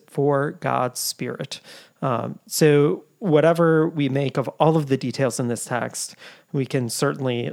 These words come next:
look forward to Christ dwelling among his people once again. And of course, as we think about the Gospels, John's Gospel in particular, we read about the Word that became flesh and dwelt among us, where,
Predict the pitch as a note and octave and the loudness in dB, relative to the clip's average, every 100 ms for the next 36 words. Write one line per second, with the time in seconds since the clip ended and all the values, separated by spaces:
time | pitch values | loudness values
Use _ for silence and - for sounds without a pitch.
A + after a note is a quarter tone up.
0 | F3 C3+ - - C3 B2+ B2 A#2 - _ | -4 -4 -4 -6 -4 -2 -6 -6 -12 _
1 | - C#3+ C3 B2+ - - _ _ - - | -10 -8 -6 -4 -6 -8 _ _ -18 -2
2 | C#3 B2 A2 - - - - B2 C#3 C#3+ | 0 0 -4 -8 -10 -8 -2 2 2 2
3 | C3+ C3 B2+ A#2 C3 - C3 A#2+ A#2+ A#2+ | 0 0 -2 -2 -4 -4 -6 -2 -2 0
4 | A#2 - A#2+ B2 B2+ C3 _ _ _ _ | -4 -6 -6 -6 -8 -12 _ _ _ _
5 | _ _ - G3 D3+ D#3 C#3 - B2+ C3 | _ _ 0 2 4 2 2 0 -4 -4
6 | A2+ B2 C3 A#2 C3 - - - - C#3+ | -4 -4 0 0 -2 -6 -20 -20 -6 2
7 | C3+ B2+ - B2+ A#2+ - - A#2+ A#2+ A#2+ | 2 2 0 0 0 -6 -6 -4 -2 -4
8 | - B2 A#2 - A#2+ A2+ A#2+ A#2+ B2 A#2 | -2 -2 -2 -2 -2 -2 -6 -6 -4 -2
9 | A2+ A#2 - - - B2+ B2 A#2 A#2+ A2+ | -2 -4 -14 -16 -6 -2 -2 0 0 0
10 | A#2+ A#2 A#2+ A#2+ B2 - - A#2+ - A#2 | -6 -2 -2 -2 -4 -6 -6 -6 -6 -6
11 | G#2+ - - B2 A#2+ A#2+ - C#3 A#2+ A2 | -8 -10 -2 0 0 -2 -4 -4 -4 -6
12 | A#2+ B2 A#2+ - - B2 A2+ A2 A#2+ A#2+ | -2 0 0 -2 -4 -2 -2 -2 -2 -2
13 | B2+ - - - - _ C3+ A#2 A2+ A#2+ | -4 -6 -8 -16 -20 _ -2 0 -2 -4